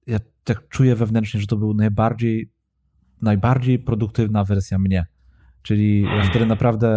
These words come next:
e, bardzo dobrze mi się ze sobą pracowało i bardzo dobrze mi się trzymało te wszystkie zadania. E, no cóż, w pewnym momencie doszedłem do wniosku, że trzeba pozbyć się całkowicie papieru.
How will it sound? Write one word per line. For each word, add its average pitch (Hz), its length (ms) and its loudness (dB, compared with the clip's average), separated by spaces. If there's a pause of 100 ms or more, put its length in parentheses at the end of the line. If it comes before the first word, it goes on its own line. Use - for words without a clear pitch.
(140)
e, 98 340 2
bardzo 107 380 0
dobrze 101 280 2
mi 98 120 4
się 95 320 0 (1400)
ze 101 180 0
sobą 104 360 2
pracowało 110 600 2
i 104 100 0
bardzo 113 280 0
dobrze 110 260 2
mi 107 80 0
się 104 120 -4
trzymało 110 500 0
te 90 80 0
wszystkie 87 260 -6
zadania. 90 460 0 (180)
E, 85 320 0 (500)
no 107 180 0
cóż, - 520 -6 (500)
w - 40 -20
pewnym 113 200 2
momencie 113 220 2
doszedłem 110 320 2
do 104 80 2
wniosku, 107 260 0
że 104 80 2
trzeba 104 260 0
pozbyć 104 360 0
się 101 180 -2
całkowicie 104 460 -2
papieru. 117 480 0